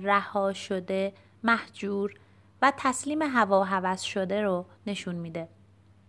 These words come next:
به مثال‌های کاربردی توجه کنید.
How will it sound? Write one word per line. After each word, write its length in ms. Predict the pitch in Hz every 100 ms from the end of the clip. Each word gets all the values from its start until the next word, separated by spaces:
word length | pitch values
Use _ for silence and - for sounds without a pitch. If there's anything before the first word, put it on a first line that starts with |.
| _ _ _ _ _ _ _ _ _ _
به 100 | -
مثال‌های 480 | 285 311 - 339 392
کاربردی 540 | - 311 247 220 214 226
توجه 520 | 226 190 175 175 196
کنید. 460 | - 185 175 175